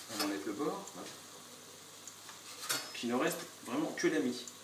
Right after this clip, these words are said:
Voilà. Couper grossièrement. Hop. Et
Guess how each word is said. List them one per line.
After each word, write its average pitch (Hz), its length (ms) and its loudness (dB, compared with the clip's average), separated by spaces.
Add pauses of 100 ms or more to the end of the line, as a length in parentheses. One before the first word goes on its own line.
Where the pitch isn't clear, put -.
(3500)
Voilà. - 140 -6 (1300)
Couper - 320 2
grossièrement. 113 760 2 (2250)
Hop. 151 120 -4 (3500)
Et 117 100 0